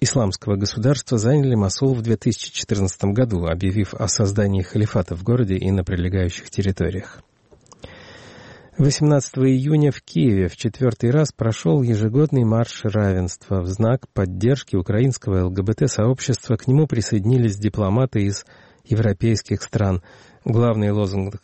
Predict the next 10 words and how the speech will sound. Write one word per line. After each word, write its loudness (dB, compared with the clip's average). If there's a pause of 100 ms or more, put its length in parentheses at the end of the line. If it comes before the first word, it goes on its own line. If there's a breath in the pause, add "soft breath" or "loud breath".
(180)
акции 0 (760)
«Страна 0 (100)
для 0
всех». -6 (500 loud breath)
Демонстранты 2
скандировали 0
«Права 0
человека 0
превыше -2
всего». 0